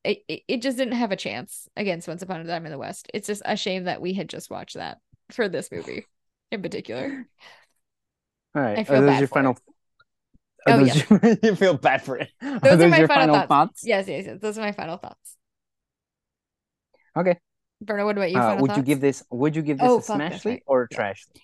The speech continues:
Speaker 1: It's still a smashly. I mean, look, it's a very good movie. It's just not on par.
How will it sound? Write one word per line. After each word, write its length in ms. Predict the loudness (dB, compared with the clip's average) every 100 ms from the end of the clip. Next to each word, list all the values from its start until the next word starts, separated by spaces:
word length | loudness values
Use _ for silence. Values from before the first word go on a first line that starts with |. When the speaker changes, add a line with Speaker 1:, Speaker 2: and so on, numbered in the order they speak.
| _
Speaker 1:
It's 160 | -6 -4
still 140 | -2
a 40 | -2
smashly. 320 | -2 -6 -6
I 60 | -4
mean, 160 | -4 -2
look, 140 | -2 -2
it's 140 | -4
a 40 | -4
very 360 | 0 2 2
good 180 | -2 -6
movie. 260 | -10 -8 -6
It's 240 | -2 -2
just 220 | -2 -6 -6
not 420 | -6 -4 -4 -4
on 180 | -6 -8
par. 280 | -6 -4 -4